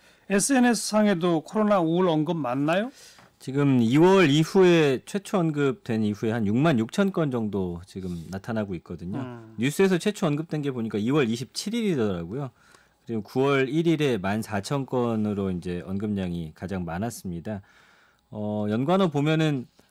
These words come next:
Speaker 2: 뭐 아까 말씀해 주셨지만 자영업자라든지 월급, 그래서 경제적 어려움 때문에
Speaker 1: 예.
Speaker 2: 코로나 블루를 가장 많이 호소하고 계시고요. 그다음에 이제 백신 개발이 좀 늦춰지는 거에 대한 어떤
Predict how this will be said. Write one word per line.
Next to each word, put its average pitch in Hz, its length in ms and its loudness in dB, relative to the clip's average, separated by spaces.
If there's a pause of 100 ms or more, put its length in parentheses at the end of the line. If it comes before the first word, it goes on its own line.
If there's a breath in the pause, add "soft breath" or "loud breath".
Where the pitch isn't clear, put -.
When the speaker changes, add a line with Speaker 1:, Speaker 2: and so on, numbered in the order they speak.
(380 soft breath)
Speaker 2:
뭐 110 580 -6
아까 123 240 -6
말씀해 127 420 -2
주셨지만 123 880 -4
자영업자라든지 110 1080 -2
월급, 104 520 0
그래서 107 260 -8
경제적 143 560 0
어려움 160 380 2
때문에 107 640 0
Speaker 1:
예. 131 100 -6
Speaker 2:
코로나 139 320 -2
블루를 104 580 -2
가장 101 280 -4
많이 95 420 -2 (380 soft breath)
호소하고 143 380 -4
계시고요. 98 580 -6 (460 soft breath)
그다음에 117 240 -2
이제 104 140 0
백신 120 380 0
개발이 143 360 2
좀 113 120 0
늦춰지는 143 580 0
거에 107 220 2
대한 90 280 -2
어떤 85 400 -8